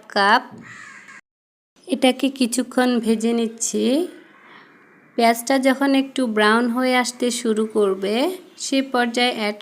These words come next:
করে দিতে হবে রসুন কুচি এক টেবিল চামচ। পেঁয়াজের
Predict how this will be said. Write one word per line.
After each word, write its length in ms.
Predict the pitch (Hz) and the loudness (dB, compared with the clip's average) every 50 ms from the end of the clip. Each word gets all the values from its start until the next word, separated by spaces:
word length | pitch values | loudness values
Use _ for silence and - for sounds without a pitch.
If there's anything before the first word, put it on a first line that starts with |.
| - | -6
করে 220 | - 226 226 226 233 214 | -4 -2 0 0 0 0
দিতে 220 | 220 214 220 - 208 202 208 | -2 -4 -2 -2 -2 -2 0
হবে 360 | 208 208 202 202 208 220 240 277 349 403 - - - - 262 | -2 -2 -2 -2 -2 0 2 2 0 0 -4 -8 -8 -4 -2
রসুন 340 | 240 226 226 - - 240 233 240 226 233 | -2 -2 -2 -2 -4 -2 -2 -2 -2 -2
কুচি 380 | 240 233 233 - - 233 226 247 262 277 247 | -4 -6 -4 -6 -4 -4 -2 -2 -2 -2 -4
এক 80 | 233 226 - - | -4 -4 -6 -4
টেবিল 300 | - 226 214 220 226 220 220 - | -2 -2 -2 -2 -2 -4 -4 -4
চামচ। 460 | 220 202 196 202 202 208 226 277 285 - - - - - _ _ _ _ _ _ _ _ _ _ _ _ _ _ _ _ _ _ _ _ _ _ _ _ _ - | -4 -2 -2 -2 -2 -2 -2 -2 -2 -4 -8 -10 -14 -18 _ _ _ _ _ _ _ _ _ _ _ _ _ _ _ _ _ _ _ _ _ _ _ _ _ 6
পেঁয়াজের 420 | 254 233 226 226 220 - 254 254 | 6 8 8 6 6 6 4 4